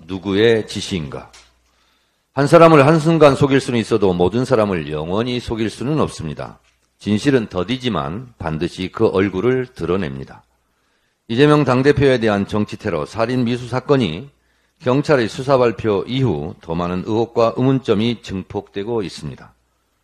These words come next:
축소 은폐 의혹이 눈덩이처럼 불어나고 있습니다. 국무총리실 산하 대테러 종합상황실의 초기 문자 발송 내용이 축소 은폐 의혹의 시작이었습니다. 일 센티미터 열상,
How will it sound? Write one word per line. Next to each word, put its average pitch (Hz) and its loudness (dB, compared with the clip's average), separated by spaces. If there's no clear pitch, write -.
축소 151 0
은폐 143 4
의혹이 131 2
눈덩이처럼 131 0
불어나고 90 -4
있습니다. 69 -16
국무총리실 143 0
산하 120 -4
대테러 127 6
종합상황실의 127 2
초기 165 0
문자 104 2
발송 104 -2
내용이 90 2
축소 143 2
은폐 120 4
의혹의 95 0
시작이었습니다. 76 -8
일 120 2
센티미터 151 6
열상, 98 4